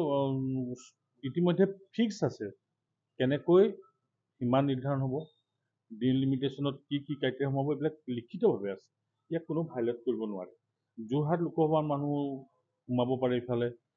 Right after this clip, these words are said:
এনেকুৱা আগতোতো delimitation হৈছে, হৈছে নে নাই? তেতিয়াতো মানুহে আপত্তি কৰা নাই। এতিয়া স্বাভাৱিকভাৱে আপত্তি কৰিব। যোৰহাটৰ লগত ইমান দিন সম্পৰ্ক আছে বা ডিব্ৰুগড়ৰ লগত সম্পৰ্ক আছে বা কলিয়াবৰৰ নামটোৰ লগত সম্পৰ্ক আছে, তাত স্বাভাৱিকভাৱে এটা প্ৰতিক্ৰিয়া থাকিবই। ইমানটোতো প্ৰতিক্ৰিয়া থাকিব মই ভাবিছোঁ। আহ, কাৰণ গোটেইটো ডিটেইলছটো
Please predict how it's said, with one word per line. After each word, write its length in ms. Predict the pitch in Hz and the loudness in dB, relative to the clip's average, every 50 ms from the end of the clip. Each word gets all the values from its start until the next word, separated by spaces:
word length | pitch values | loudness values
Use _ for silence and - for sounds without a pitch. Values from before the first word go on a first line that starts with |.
| _ _ | _ _
এনেকুৱা 220 | 190 214 220 240 220 | 0 2 4 6 6
আগতোতো 420 | 156 135 147 180 175 220 202 233 | 6 6 4 2 2 2 -2 -2
delimitation 580 | 208 180 180 175 180 175 175 165 180 175 180 170 | 0 0 2 2 2 2 2 2 0 0 2 0
হৈছে, 180 | 156 139 156 156 | 0 0 2 2
হৈছে 200 | 160 170 180 175 | 2 2 2 2
নে 120 | 143 110 | 0 0
নাই? 160 | 95 92 - _ _ _ _ _ - _ _ _ _ | -4 -6 -16 _ _ _ _ _ -20 _ _ _ _
তেতিয়াতো 320 | 143 135 - 208 208 202 220 | -4 2 4 4 4 4 4
মানুহে 260 | 202 185 180 190 190 | 2 4 4 4 2
আপত্তি 220 | 170 170 180 180 165 | 2 0 -4 -2 -2
কৰা 140 | 185 185 | 0 0
নাই। 100 | 202 226 | 0 -2
এতিয়া 180 | 202 180 208 233 226 - - - | 0 0 0 -2 -2 -6 -18 -4
স্বাভাৱিকভাৱে 500 | - 117 104 101 120 165 175 208 208 214 | -2 0 0 0 0 2 4 4 6 6
আপত্তি 260 | 214 170 165 175 190 | 6 6 4 0 4
কৰিব। 180 | 175 190 190 196 190 156 | 4 4 6 6 6 4
যোৰহাটৰ 280 | 131 131 139 147 165 170 170 | 4 2 2 2 4 4 4
লগত 140 | 170 160 147 | 2 2 0
ইমান 200 | 143 139 147 156 | 0 0 0 0
দিন 100 | 170 160 | 0 0
সম্পৰ্ক 300 | 143 143 135 143 156 147 156 151 | -2 -4 -2 -2 -2 2 2 0
আছে 120 | 151 - 147 | 0 2 2
বা 120 | 151 156 147 - - _ _ _ _ _ 120 | 2 2 2 0 -18 _ _ _ _ _ -2
ডিব্ৰুগড়ৰ 340 | 120 127 123 135 139 147 147 | -2 0 2 4 4 4 4
লগত 120 | 147 147 123 | 4 4 2
সম্পৰ্ক 320 | 123 131 127 143 143 135 139 143 | -2 -6 -2 -2 -2 0 0 0
আছে 140 | 135 139 147 | 0 0 0
বা 120 | 135 139 139 - | -2 -2 -2 -2
কলিয়াবৰৰ 360 | - 120 120 131 131 135 143 139 | -2 2 2 2 2 2 0 2
নামটোৰ 260 | 135 127 127 127 139 143 | 0 0 0 -2 0 -2
লগত 120 | 147 127 | -2 -2
সম্পৰ্ক 280 | 135 131 127 139 143 139 | -4 -8 -8 -6 -4 -6
আছে, 160 | 147 147 214 233 220 _ | -4 -4 -6 -10 -8 _
তাত 120 | 226 226 - _ _ _ _ _ _ _ _ _ | -12 -14 -14 _ _ _ _ _ _ _ _ _
স্বাভাৱিকভাৱে 380 | 131 127 156 185 196 196 185 208 | 0 2 2 0 0 0 0 0
এটা 120 | 190 202 - - | -2 -2 -4 -6
প্ৰতিক্ৰিয়া 320 | 143 - 151 165 196 185 | -10 -8 0 2 2 2
থাকিবই। 360 | 190 175 170 185 208 143 110 - - _ _ _ _ _ | 2 -2 -2 -2 -2 -2 -2 -4 -6 _ _ _ _ _
ইমানটোতো 340 | 135 156 202 220 254 214 254 | -2 0 0 0 0 0 -2
প্ৰতিক্ৰিয়া 420 | 208 175 175 139 160 170 185 202 196 | 0 0 -2 0 0 2 2 2 2
থাকিব 300 | 196 143 131 135 135 143 165 165 | 2 -6 -6 -4 0 0 2 2
মই 100 | 165 165 | 0 -2
ভাবিছোঁ। 440 | 160 135 110 110 113 110 - 107 95 - _ _ _ _ _ _ _ - | -2 -4 -6 -6 -8 -8 -8 -14 -16 -16 _ _ _ _ _ _ _ -6
আহ, 100 | 135 131 | -6 -2
কাৰণ 200 | 127 147 147 165 | 2 2 2 2
গোটেইটো 340 | 156 131 113 135 139 135 156 | 0 -2 -2 -2 -2 -2 -4
ডিটেইলছটো 460 | 147 127 117 110 135 139 135 135 165 | -6 -6 -6 -2 -2 -2 0 -2 -8